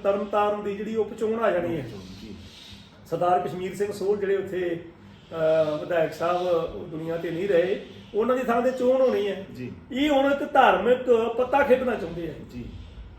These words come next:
Speaker 1: ਅਸੀਂ ਲੋਕਾਂ ਨੂੰ ਆਖੀਏ, "ਵੇਖੋ ਜੀ, ਸਾਡੀ ਸਰਕਾਰ ਨੇ ਤਾਂ ਸ਼ਤਾਬਦੀ ਕਿੱਡੇ ਵੱਡੇ ਪੱਧਰ ਤੇ ਮਨਾਈ।"
Speaker 2: ਜੀ।
Speaker 1: ਕਿਉਂਕਿ ਸਾਰਾ ਜਿਹੜਾ ਮਾਝਾ ਹੈ, ਆਪਾਂ ਨੂੰ ਪਤਾ, ਮਾਝਾ ਖੇਤਰ, ਤਰਨਤਾਰਨ ਖੇਤਰ ਜਿਹੜਾ ਹੈ, ਉਹ ਧਾਰਮਿਕ ਵਿਰਸੇ ਨਾਲ ਬਹੁਤ ਜੁੜਿਆ
Speaker 2: ਬਹੁਤ
Speaker 1: ਹੋਇਆ ਹੈ।
Speaker 2: ਜੁੜਿਆ ਜੀ, ਬਿਲਕੁਲ ਜੀ।
Speaker 1: ਇਹਨਾਂ ਦਾ ਮੁੱਖ ਮਕਸਦ ਜਿਹੜਾ ਹੈ, ਉਹ ਆ।
Speaker 2: ਜੀ।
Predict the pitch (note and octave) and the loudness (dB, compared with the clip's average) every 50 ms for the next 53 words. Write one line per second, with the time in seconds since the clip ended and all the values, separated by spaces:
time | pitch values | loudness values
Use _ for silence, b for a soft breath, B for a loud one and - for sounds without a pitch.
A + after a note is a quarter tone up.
0 | - - - - - - A3 G#3 C4 C4+ B3 A#3+ A#3 A#3+ A#3+ B3 B3 A3+ G3+ F#3+ | -20 -20 -20 -14 -4 -4 -2 -2 0 6 6 6 6 6 2 0 2 2 2 0
1 | G3 - A3 G#3+ G3+ G3 - G3+ G3 G3 A3+ - G#3 F3+ F3 F#3 G3+ - G3+ G3+ | 0 -2 -2 0 0 0 2 2 2 2 2 0 -2 -2 0 0 -2 -2 -4 -6
2 | - - F3 E3+ E3+ E3+ F3+ F3+ F3+ G3 G3 - - G3 G3 G#3+ A3+ - C#4 C4 | -4 0 0 2 2 2 0 -2 -6 -6 -6 -6 -4 -2 0 0 0 -2 -2 -4
3 | G#3+ A#3 F#3+ G#3 F#3+ F3 E3 F3 E3+ E3+ F3 D#3 E3+ E3 - E3+ E3 E3+ E3 D3+ | -4 0 2 2 2 2 -2 -6 -6 -8 -6 -6 -6 -6 -6 -8 -10 -10 -10 -12
4 | C#3+ C#3+ - - A2+ G#2 F#2 - - - - F#3 F#3+ A3+ G#3 - - - F3+ F3+ | -12 -12 -14 -16 -16 -16 -16 -18 -14 -8 -6 -2 -2 -2 -2 -2 -6 -4 0 2
5 | F#3 G#3 G#3+ A3 G#3+ A3 G#3+ F#3+ F#3+ G#3 G3+ A3+ G#3+ G3 F#3 G3 G3 F#3+ - G3 | 4 4 4 2 2 0 0 2 0 0 0 2 2 2 2 2 -2 -2 0 -2
6 | G3+ G3 G3 F#3 - G3+ F#3+ F#3 F#3 F#3 F#3 G3+ F#3 G3 F3+ F3 F#3 F#3+ F#3 - | -2 -2 -2 -4 -4 -4 -4 -2 -4 -2 -2 -4 -4 -4 -8 -8 -8 -10 -6 -6
7 | F3 F3+ F3+ F3 F3+ F#3 - - - F3 E3+ E3+ F3 E3+ E3+ F3 E3 D#3+ D#3 F3+ | -6 -6 -6 -6 -6 -6 -6 -6 -8 -10 -10 -8 -8 -8 -8 -6 -4 -4 -4 -4
8 | G3+ - G3+ G3 F3+ E3 F3+ G3+ G#3 G3+ A3+ G3+ - A#3 B3+ B3+ A#3 B3+ B3+ B3 | -4 -4 -2 -2 -2 -2 -4 -6 -4 -6 -6 -2 -2 0 0 0 2 2 2 2
9 | - A#3+ A#3+ A#3 - - - A#2+ A#2+ A2+ G#2 G2 G2 F#2+ - - - - - - | 2 0 0 0 2 2 0 0 -2 -6 -6 -8 -8 -10 -14 -16 -20 -20 -18 -18
10 | G#2 G#2 - - - - F#2+ - - G3+ A#3 B3+ C#4+ C#4+ C#4+ C#4+ C#4 A#3 A#3+ B3 | -16 -16 -16 -16 -16 -16 -16 -10 -4 -2 0 2 2 4 4 4 4 4 4 4
11 | A#3+ - G#3+ A3 - - A3 G#3+ G3+ G3+ F3+ E3 F3+ F#3+ G#3 A3+ A3 A#3 B3 G#3+ | 2 0 -4 -6 -6 -4 -4 -2 -2 -2 -4 -4 -4 -4 -4 -4 -2 -2 -2 -2
12 | F3 B2 A#2+ - - - - - - - - - F#3+ | -2 -4 -6 -10 -14 -18 -20 -20 -18 -16 -14 -14 -14